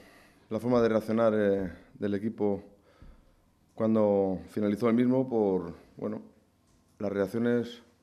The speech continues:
fueron, fueron todas de, de enfado con, con nosotros mismos porque, pero bueno, quizás, eh, dejamos escapar dos, dos puntos, ¿no? Pero también es, es cierto que, que, bueno, pues,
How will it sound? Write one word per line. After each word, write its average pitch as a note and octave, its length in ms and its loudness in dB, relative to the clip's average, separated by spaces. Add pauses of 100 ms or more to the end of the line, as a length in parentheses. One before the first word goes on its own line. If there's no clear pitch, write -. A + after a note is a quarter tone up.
(960)
fueron, A2+ 480 0
fueron A#2 240 -2
todas A2+ 240 4
de, G#2+ 280 2
de G#2 160 -4
enfado A#2 400 0
con, G2 460 0 (240)
con G#2+ 100 -2
nosotros G#2+ 300 -2
mismos C3+ 260 0
porque, F#2 600 -4 (2000)
pero A2 160 -4
bueno, A2 140 -8
quizás, A2 500 -4
eh, G2+ 420 0 (120)
dejamos G#2+ 240 -4
escapar G#2 340 -2
dos, G2 320 -4 (240)
dos G2+ 140 -2
puntos, B2+ 380 -2
¿no? D3 160 -2
Pero A2 420 0 (260)
también A2+ 280 0
es, - 440 -8
es G2 120 -8
cierto A#2+ 300 0
que, A#2 260 -2
que, G#2+ 100 -8
bueno, G#2 240 -4
pues, - 260 -12